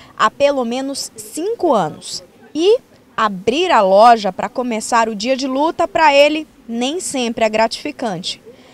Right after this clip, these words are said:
Seu Neilson já teve a loja arrombada por oito vezes e uma vez foi assalto à mão armada.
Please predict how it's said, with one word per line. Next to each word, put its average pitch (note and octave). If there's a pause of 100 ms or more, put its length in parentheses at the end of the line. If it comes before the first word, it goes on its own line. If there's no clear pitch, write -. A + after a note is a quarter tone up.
(100)
Seu G#4
Neilson A3+ (200)
já B3+
teve D4
a A#3+
loja C4
arrombada G3+
por G#3
oito E4
vezes F3+ (240)
e C4+
uma G4+
vez C#4 (200)
foi A#3
assalto B3 (100)
à B3+
mão B3
armada. E3